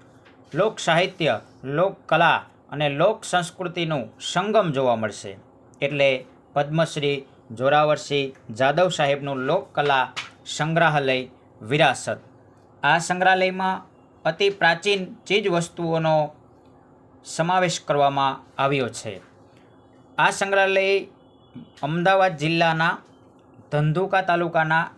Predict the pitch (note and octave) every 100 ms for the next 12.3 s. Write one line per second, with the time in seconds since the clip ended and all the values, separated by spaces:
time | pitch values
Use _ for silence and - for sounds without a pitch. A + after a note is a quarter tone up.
0 | - - _ D#3 E3 - A3+ F3+ D#3+ D#3+
1 | D3+ D3 D3 C#3+ - D3+ D#3 - - -
2 | _ A#2+ B2+ E3 D3+ C#3+ C#3+ D3 F3 -
3 | - - - - B2 A#2 D3 D#3+ D3 C#3+
4 | - D3 - - A#2 A2 C3+ C#3+ C#3+ -
5 | A#2+ A#2+ C3+ E3 - A#2 A2 C#3+ D3 A#2
6 | A2+ G#2+ G2 F#2+ F#2+ F2 - - - -
7 | _ _ - _ _ - - - _ _
8 | - _ _ - - F3+ F#3 G#3+ G#3+ G#3+
9 | A3 A3 F3+ E3+ G3+ G3+ G3+ G3 G3+ F#3+
10 | E3 F3 E3+ E3+ F3+ F3 C#3 - E3+ E3+
11 | E3+ D3+ E3 D3 C#3+ D3 D#3+ E3 C#3+ D#3+
12 | D#3 E3